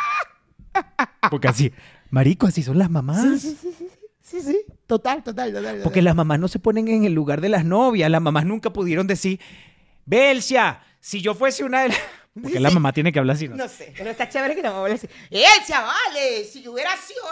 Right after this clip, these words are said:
Speaker 2: una de esas novias".
Speaker 1: Si yo hubiera sido, si yo fuera sido una de las novias.
Speaker 2: ¡Elsia!
Speaker 1: Y entonces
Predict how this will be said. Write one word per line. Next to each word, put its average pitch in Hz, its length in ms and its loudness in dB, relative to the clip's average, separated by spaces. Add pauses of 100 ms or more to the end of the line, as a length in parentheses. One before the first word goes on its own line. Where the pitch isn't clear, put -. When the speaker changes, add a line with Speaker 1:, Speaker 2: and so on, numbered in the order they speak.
(440)
Speaker 2:
una 311 100 -6
de 330 60 -2
esas 349 300 -10
novias". 233 340 -2
Speaker 1:
Si 277 40 -2
yo 277 100 0
hubiera 302 360 2
sido, 349 400 0 (300)
si 294 280 -8
yo 285 420 2 (120)
fuera 330 500 2
sido 370 360 0 (680)
una 311 440 -4
de 339 180 2
las 330 160 -2 (260)
novias. 285 640 0 (4000)
Speaker 2:
¡Elsia! 262 1080 0 (1300)
Speaker 1:
Y 190 200 4
entonces 185 560 2